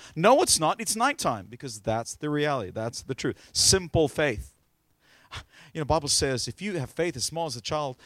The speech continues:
as, as a mustard seed, you can say, uh, like a child, you can say to this mountain, "Get up, be thrown into the sea." It will be done for you. Imagine if children started doing that more and more often.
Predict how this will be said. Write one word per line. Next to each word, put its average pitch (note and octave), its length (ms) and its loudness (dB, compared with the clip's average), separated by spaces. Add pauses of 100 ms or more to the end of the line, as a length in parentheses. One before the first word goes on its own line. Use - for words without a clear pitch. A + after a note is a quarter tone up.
(200)
as, - 180 2
as C3 180 -2
a C#3 40 -4
mustard D#3 240 2
seed, C3 200 -4
you D#3+ 60 -6
can D3 120 -8
say, C3+ 300 -2
uh, E3 160 -2
like D#3 200 0
a - 60 -6
child, A#2+ 440 2 (200)
you E3+ 100 -6
can D#3 120 -10
say E3 180 0
to D#3 100 -6
this C#3 160 -6
mountain, C#3+ 280 -8
"Get G#3 180 -6
up, F#3 140 -8
be F3 80 -10
thrown E3+ 280 -6
into D#3 140 -16
the C#3 100 -8
sea." D3+ 260 -2
It E3 200 -4
will C#3+ 120 -4
be C3 140 -4
done A2+ 220 -8
for A2+ 120 -12
you. F#2 240 -6 (520)
Imagine G3 360 -4
if A2 80 -6
children C#3+ 360 -8
started G#2+ 300 -8
doing A#2+ 200 -8
that G2 120 -10
more G#2+ 160 -6
and G2 80 -8
more F#2+ 180 -6
often. F2+ 300 -14